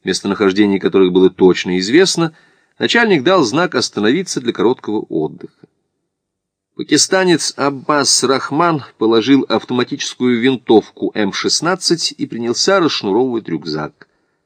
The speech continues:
Самое время было достать коврик, чтобы встретить восход,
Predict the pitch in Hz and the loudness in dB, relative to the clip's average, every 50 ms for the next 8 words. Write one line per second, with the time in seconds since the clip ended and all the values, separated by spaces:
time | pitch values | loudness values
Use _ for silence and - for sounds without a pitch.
0 | _ _ - - - 123 - 180 196 190 156 139 147 165 180 185 170 165 147 123 | _ _ -14 -10 -8 -6 -4 0 0 2 2 4 2 4 2 2 2 4 2 4
1 | 104 101 104 - - - 92 85 - - _ - 90 87 80 87 113 127 - - | 2 2 -2 -2 -4 -4 -4 -4 -6 -8 _ 0 0 0 2 0 -2 -4 -4 -12
2 | - _ _ _ - _ - 78 78 - - - - - - 113 - 156 147 - | -20 _ _ _ -12 _ -8 -8 -6 -6 -8 -8 0 2 2 2 2 0 -8 -6
3 | 135 101 87 - - - - - 92 101 127 - - - _ | -4 -4 -4 -4 -6 -8 -6 0 0 2 2 0 -4 -14 _